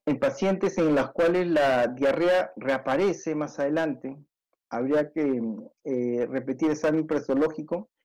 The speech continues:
eh, pero habría que considerar la posibilidad que sea, pero siempre y cuando el paciente, pues, haya cumplido con la dieta, eh, sin, sin lactosa, ¿no? Para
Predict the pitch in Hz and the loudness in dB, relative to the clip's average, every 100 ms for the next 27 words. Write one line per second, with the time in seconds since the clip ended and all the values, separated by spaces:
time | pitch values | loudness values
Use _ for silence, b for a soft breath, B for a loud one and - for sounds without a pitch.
0 | _ _ - 143 135 135 131 123 120 120 | _ _ -2 2 4 4 4 2 2 -2
1 | - - 147 143 170 170 180 - 160 170 | -8 -6 0 4 4 2 0 2 4 4
2 | 170 170 165 143 151 160 160 - 151 156 | 4 0 -2 0 2 2 0 -6 -2 2
3 | 147 143 - 139 127 - 185 190 185 175 | 2 2 -2 -2 -2 -4 -2 -2 2 2
4 | 175 170 143 147 151 156 151 147 151 151 | 2 0 -2 -2 -4 -4 -4 -2 -2 -2
5 | 139 147 151 151 131 117 139 139 143 139 | -2 0 0 0 0 0 0 0 0 -2
6 | - - - 127 117 110 107 - 147 147 | -2 -8 -2 0 0 0 -4 -4 -2 0
7 | 147 143 - 143 135 120 - 160 - 101 | 0 -2 -4 0 0 0 -2 -2 -2 -6
8 | 139 175 _ _ _ _ _ _ _ - | -6 -12 _ _ _ _ _ _ _ -4
9 | 120 117 117 110 104 101 | 0 2 4 4 2 -2